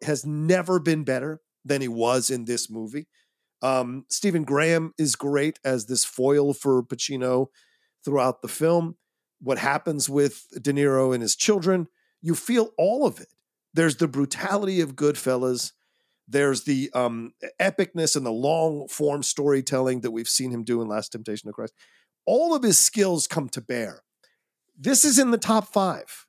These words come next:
for me of Scorsese films, and no one is ever gonna talk me out of it.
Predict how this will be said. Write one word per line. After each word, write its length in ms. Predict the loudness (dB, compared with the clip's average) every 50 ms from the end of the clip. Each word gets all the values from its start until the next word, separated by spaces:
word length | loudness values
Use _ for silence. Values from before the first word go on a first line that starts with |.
| _
for 180 | -8 -2 0 2
me 200 | 4 4 2 2
of 140 | 0 -2 -4
Scorsese 580 | -4 -2 -2 -2 -2 0 0 -2 -2 -2 -6
films, 300 | -6 -6 -6 -6 -6 -10 -16 _ _ _ _ _ _ -6
and 380 | -4 -2 -2 -2 -2 -2 0 2
no 160 | 2 4 4
one 220 | 4 2 2 0
is 140 | 0 0 0
ever 180 | 0 0 0 -2
gonna 180 | -2 -2 -2
talk 320 | -2 0 0 0 -2 -2 -6
me 100 | -6 -4
out 180 | -2 -2 -4 -4
of 120 | -6 -12
it. 140 | -18 -20